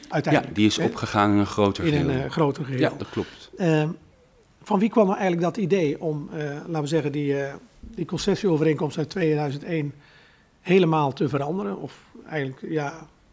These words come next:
Speaker 1: terzijde te schuiven en, eh, zeg maar, die, eh, concessie van het hoofdrailnet en, eh, de hogesnelheidslijn in elkaar te schuiven?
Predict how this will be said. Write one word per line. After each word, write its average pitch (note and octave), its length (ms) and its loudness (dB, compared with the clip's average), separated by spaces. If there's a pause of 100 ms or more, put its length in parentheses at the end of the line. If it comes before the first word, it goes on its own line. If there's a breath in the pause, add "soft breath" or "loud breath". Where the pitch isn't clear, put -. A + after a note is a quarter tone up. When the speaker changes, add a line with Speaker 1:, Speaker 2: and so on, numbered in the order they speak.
Speaker 1:
terzijde E3 380 0
te D#3+ 100 -4
schuiven D#3+ 440 -2
en, D3+ 320 -4
eh, D#3 80 -6 (440)
zeg - 100 -18
maar, D#3+ 140 -4
die, D3+ 280 -2
eh, D3 120 -2
concessie - 440 0
van D3+ 100 0
het C#3+ 100 -2
hoofdrailnet D#3 720 -2
en, D3 260 -6 (480 loud breath)
eh, C#3 200 -4
de C3 60 -4
hogesnelheidslijn D3+ 760 0
in E3 80 -6
elkaar E3+ 320 -2
te - 80 -14
schuiven? - 460 -10